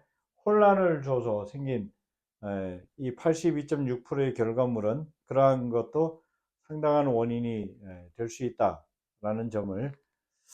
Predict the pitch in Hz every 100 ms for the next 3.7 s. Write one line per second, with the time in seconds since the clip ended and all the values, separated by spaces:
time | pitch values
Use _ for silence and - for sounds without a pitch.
0 | - - - _ - 143 180 180 180 170
1 | 147 156 151 165 147 170 151 120 113 147
2 | 156 _ _ 160 - 127 101 92 101 131
3 | _ - 170 165 170 156 -